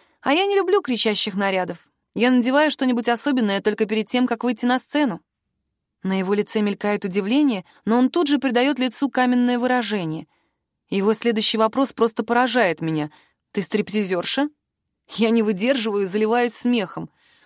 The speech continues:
Учитывая то, откуда я приехала, это резонный вопрос, но маленький дьявол, сидящий у меня на плече, берет дело в свои руки. "Твое предложение действительно только в том случае, если я не стриптизерша?"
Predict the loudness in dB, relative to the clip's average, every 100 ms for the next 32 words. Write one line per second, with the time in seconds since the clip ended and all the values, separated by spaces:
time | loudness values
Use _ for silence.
0 | -4 -2 0 2 4 4 4 2 2 2
1 | 4 2 0 0 0 0 0 0 0 2
2 | 2 2 2 0 0 -4 -2 2 4 4
3 | 2 0 -2 -4 0 2 2 -2 -2 0
4 | 0 -2 0 2 0 0 -2 -2 0 2
5 | 2 0 2 2 2 -2 0 2 2 -2
6 | -6 -12 _ _ _ _ _ -6 0 2
7 | 2 2 4 2 2 2 2 0 -4 -4
8 | -4 0 0 0 0 -2 -2 -2 -2 -2
9 | -4 -2 -2 0 0 0 0 2 4 4
10 | 2 0 -2 -2 0 0 2 2 0 -4
11 | -6